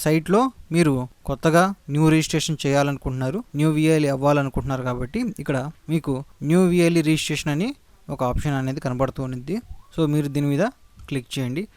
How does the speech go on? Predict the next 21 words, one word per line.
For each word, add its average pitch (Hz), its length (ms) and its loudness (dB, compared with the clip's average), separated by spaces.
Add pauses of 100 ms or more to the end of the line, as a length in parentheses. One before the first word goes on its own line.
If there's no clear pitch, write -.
(340)
లేదా 160 240 2 (340)
మీరు 160 200 0
ఇక్కడ 156 120 -2 (280)
అప్లై 180 340 0
అని 147 260 0
కూడా 127 160 -4
ఉంది. 165 180 -6 (280)
So 156 60 -2 (180)
దీని 156 180 2
మీద 151 180 2
అయినా 139 200 -2
సరే 143 160 0
మీరు 190 140 0 (360)
క్లిక్ 151 240 -2
చేయొచ్చు. 135 340 -2 (380)
So - 60 -8 (100)
నేను 139 200 0
ఇప్పుడు 185 180 0 (1500)
న్యూ 147 160 0
రిజిస్ట్రేషన్ 151 440 -2
మీద 147 100 -2